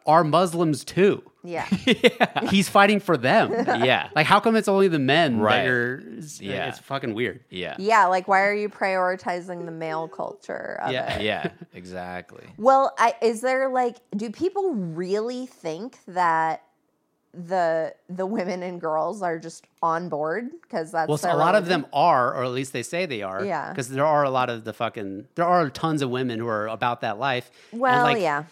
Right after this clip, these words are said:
Speaker 1: and you have the things like the Women's March where the poster is a woman in a hijab, and they're like, it's
Speaker 3: Uh-huh.
Speaker 1: rebranded to be like, "This is cool." Like, Nike makes hijabs now. It's where it's
Speaker 2: Yeah.
Speaker 1: like, "Yay." And, like, she
Speaker 3: Mm-hmm.
Speaker 1: talks about this in the book where it's like, this is an oppressive thing.
Speaker 2: Yeah.
Speaker 3: Mm-hmm.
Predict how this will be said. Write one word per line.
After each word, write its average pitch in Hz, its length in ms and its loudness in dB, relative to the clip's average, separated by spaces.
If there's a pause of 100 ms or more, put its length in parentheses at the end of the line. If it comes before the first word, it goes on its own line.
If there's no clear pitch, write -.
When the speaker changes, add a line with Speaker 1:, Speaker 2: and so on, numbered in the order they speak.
(140)
Speaker 1:
and 147 120 0
you 147 80 2
have 151 280 0
the 123 80 -10
things 151 240 -4
like 135 100 -4
the 135 80 0
Women's 127 380 0
March 120 340 -2
where 120 60 -4
the 120 100 -2
poster 123 420 -4
is 123 240 -4
a 120 60 -2
woman 113 280 0
in 110 180 -2
a 113 60 -4
hijab, 120 380 -2
and 120 80 -6
they're 123 100 -2
like, 117 200 -4 (460)
it's 101 180 -4
Speaker 3:
Uh-huh. 101 140 0
Speaker 1:
rebranded 135 460 -2
to 117 40 -6
be 123 80 -4
like, 104 200 -6
"This 131 180 -6
is 110 120 -10
cool." 135 300 -6
Like, 107 160 -8
Nike 127 420 -4
makes 117 280 -4
hijabs 117 460 -2
now. 104 260 -8
It's 190 160 -8
where 120 100 -6
it's 110 120 -6
Speaker 2:
Yeah. - 40 -8
Speaker 1:
like, 110 200 -10 (200)
"Yay." 170 760 2 (280)
And, 113 140 -4
like, 104 140 -6
she 139 100 -2
Speaker 3:
Mm-hmm. 156 80 -2
Speaker 1:
talks 143 160 2
about 131 120 -2
this 117 100 -6
in - 20 -8
the 123 60 -6
book 135 180 -2
where 110 100 -4
it's 104 140 -10
like, 107 180 -6 (240)
this 147 360 -2
is 180 180 0
an 170 100 -2
oppressive 135 720 0
thing. 110 340 -6
Speaker 2:
Yeah. 175 560 -6
Speaker 3:
Mm-hmm. 90 340 -16